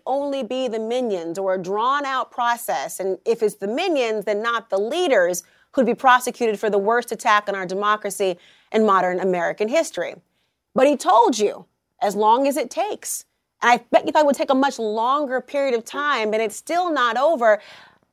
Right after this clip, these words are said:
but more would be coming. Well, guess what? Here it is today. The first charges of seditious conspiracy have now been filed in connection with the terror that we all saw and witnessed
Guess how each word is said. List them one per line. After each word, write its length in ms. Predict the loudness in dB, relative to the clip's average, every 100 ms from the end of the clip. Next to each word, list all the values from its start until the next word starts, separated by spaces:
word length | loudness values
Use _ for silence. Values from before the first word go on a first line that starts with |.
| _
but 140 | 0 2
more 260 | 6 6
would 140 | 6 4
be 100 | -2
coming. 580 | -6 -6 -4 -4 -8 -18 _ _ _ _
Well, 120 | -2
guess 280 | 2 2 0
what? 360 | -4 -4 -6 -16 _ _ _ _
Here 280 | 2 4 6
it 60 |
is 220 | 4 0
today. 440 | -4 -8 -8 -12 -20 _ _ _ _
The 100 | 0
first 480 | 0 4 6 4 0
charges 540 | 0 4 4 2 0
of 180 | 2 0
seditious 680 | 0 -2 0 0 0 -2 -6
conspiracy 720 | -4 -4 -2 0 2 2 2
have 100 | 0
now 260 | 0 -2 -2
been 220 | -2 -2
filed 460 | 2 4 6 4 0 -14 -6
in 100 | -4
connection 540 | 0 4 4 4 2 0
with 160 | 2
the 80 | -2
terror 500 | -6 -6 0 4 4
that 180 | 2 0
we 160 | 0
all 220 | 2 0 -2
saw 400 | -4 -2 -2 -2
and 220 | -4 -4
witnessed 460 | -4 -2 -4 -4